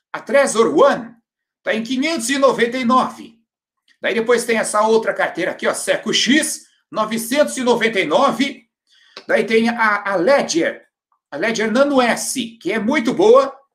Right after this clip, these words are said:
quinhentos e noventa e nove, e tem a Ledger Nano X, mil trezentos e quarenta e nove.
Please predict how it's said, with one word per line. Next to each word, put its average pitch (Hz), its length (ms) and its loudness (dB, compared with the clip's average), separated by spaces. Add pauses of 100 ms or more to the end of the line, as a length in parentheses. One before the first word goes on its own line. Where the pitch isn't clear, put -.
(260)
quinhentos 262 440 2
e 233 80 -4
noventa 208 360 -2
e 147 40 -4
nove, 233 420 0
e 233 120 -4
tem 254 140 -4
a 226 80 2
Ledger 226 340 0
Nano 262 340 -2
X, - 600 0 (180)
mil 294 300 2
trezentos 262 440 -2
e - 40 -18
quarenta 233 280 -2
e 226 40 -4
nove. 190 420 -4